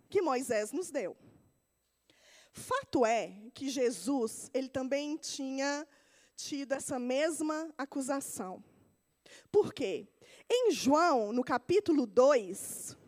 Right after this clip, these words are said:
abre a sua Bíblia, marca Atos aí, vai lá, ou então ele projeta ali pra gente. Atos dois, dezoito.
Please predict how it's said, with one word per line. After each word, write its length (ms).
abre 240
a 80
sua 220
Bíblia, 340
marca 480
Atos 240
aí, 180
vai 200
lá, 180
ou 100
então 400
ele 180
projeta 480
ali 100
pra 180
gente. 400
Atos 540
dois, 1040
dezoito. 880